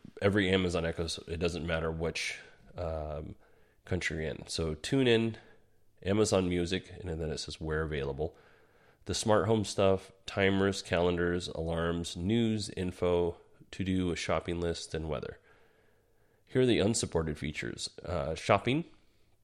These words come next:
local traffic and business search, which is kind of important for a car, uh, different skills from the Alexa store, location-specific news and information,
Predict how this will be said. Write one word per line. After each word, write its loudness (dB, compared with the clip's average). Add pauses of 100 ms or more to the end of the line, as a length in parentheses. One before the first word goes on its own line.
(920)
local 4
traffic 2
and 0
business -2
search, 0
which -14
is -8
kind -4
of -4
important -4
for -6
a -8
car, -2 (800)
uh, 0
different 0
skills 4
from -2
the 0
Alexa 0
store, 2 (500)
location-specific 0
news 2
and -2
information, -2